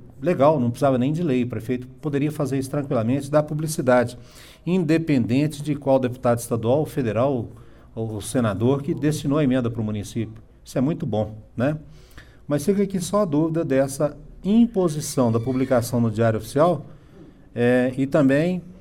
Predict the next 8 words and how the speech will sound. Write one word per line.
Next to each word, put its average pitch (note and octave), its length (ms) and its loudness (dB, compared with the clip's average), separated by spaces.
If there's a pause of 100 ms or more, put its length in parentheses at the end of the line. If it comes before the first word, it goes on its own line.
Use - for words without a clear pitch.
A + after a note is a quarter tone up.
(220)
é, C#3 320 6
pegar D3+ 520 2
carona D#3+ 440 4
numa C3+ 240 4
lei A#2+ 220 2
federal A#2+ 440 2
e D#3+ 40 -2
dizer A#2 500 0